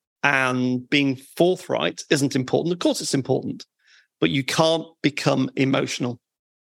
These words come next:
Really important. A very good friend of mine years ago, years and years ago, was a great sales teacher. And he said to me, "Mike, the moment that you become emotionally attached to the outcome of a deal is the moment you've lost the deal." And Matthew was absolutely right.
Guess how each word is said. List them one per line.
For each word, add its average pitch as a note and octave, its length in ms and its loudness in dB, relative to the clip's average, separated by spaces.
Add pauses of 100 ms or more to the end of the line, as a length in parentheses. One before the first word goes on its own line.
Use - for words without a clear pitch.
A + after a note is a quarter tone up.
(140)
Really F#3+ 560 2
important. C3+ 680 -2 (380)
A C3+ 60 2
very A3 180 4
good D#3 120 -6
friend D3+ 200 2
of C3 60 0
mine C3 180 0
years C#3+ 220 2
ago, A#2 220 0 (240)
years C#3 320 2
and C3 80 0
years B2+ 180 0
ago, B2 240 -2 (120)
was B2 100 -4
a C3 60 2
great B2+ 240 2
sales B2+ 280 2
teacher. - 380 -4 (220)
And C#3+ 120 0
he C3+ 40 2
said C3 160 -2
to - 80 -6
me, C#3+ 60 4
"Mike, C3+ 260 0
the C#3 60 0
moment A#3+ 420 0
that F3 120 0
you D#3+ 140 -4
become C#3 560 0 (500)
emotionally C3+ 640 2
attached - 540 -2
to B2 60 -8
the - 220 -2
outcome - 560 -2 (580)
of A#2+ 120 0
a B2+ 60 2
deal C3 460 -2 (220)
is C#3 120 2
the C3 60 0
moment D3+ 300 2
you've C#3 160 0
lost B2+ 200 -2
the C3+ 80 -4
deal." - 240 -4 (680)
And E3 140 2
Matthew F3 360 0
was D#3 140 2
absolutely C#3 560 0
right. A#2+ 320 -4